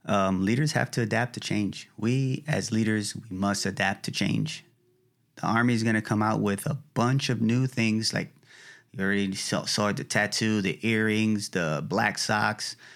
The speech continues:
I mean, so many things that the Army is just accommodating with, with, with the general troop. And we just gotta get with the times at the end of the day. That's it for today's episode of the Roger Sarn Podcast. If you enjoyed the show, please rate and review the podcast.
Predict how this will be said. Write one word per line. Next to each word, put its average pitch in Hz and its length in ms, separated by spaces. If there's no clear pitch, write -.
I 104 80
mean, 101 420
so 139 220
many 156 200
things 123 260
that 107 140
the 98 60
Army 107 240
is 101 60
just 104 200
accommodating 101 760
with, 98 200
with, 98 180
with 95 140
the - 60
general 95 340
troop. 101 300
And 98 400
we 113 300
just 135 260
gotta 135 200
get 131 180
with 139 120
the 143 60
times - 460
at - 160
the 104 120
end 110 140
of 113 40
the 117 60
day. 104 240
That's 147 260
it 123 140
for 107 160
today's 101 340
episode 98 420
of 92 100
the 90 100
Roger 95 260
Sarn 95 260
Podcast. - 580
If - 160
you 160 120
enjoyed 127 300
the 95 60
show, 92 340
please 131 280
rate 101 260
and 92 200
review 95 380
the 92 100
podcast. - 680